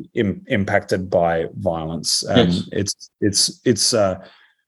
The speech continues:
Speaker 1: I'm sure more than any of us would, would ever want to have in our lives. It's obviously, you know, uh,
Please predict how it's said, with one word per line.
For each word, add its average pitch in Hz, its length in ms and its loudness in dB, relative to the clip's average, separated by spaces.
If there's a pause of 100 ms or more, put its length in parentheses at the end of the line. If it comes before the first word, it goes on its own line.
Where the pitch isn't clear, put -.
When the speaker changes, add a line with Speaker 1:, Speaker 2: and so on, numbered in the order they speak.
(500)
Speaker 1:
I'm 101 140 0
sure 101 260 2
more 101 460 4
than 92 420 -2 (560)
any 101 220 4
of 90 80 2
us - 120 0
would, 92 320 -2
would 101 180 2
ever 92 180 4
want 87 320 0
to 90 420 -2 (160)
have 95 220 2
in 87 80 0
our 87 120 0
lives. 82 320 -4
It's - 120 -2
obviously, 110 480 6
you 101 140 -2
know, 87 300 -4 (320)
uh, 98 200 0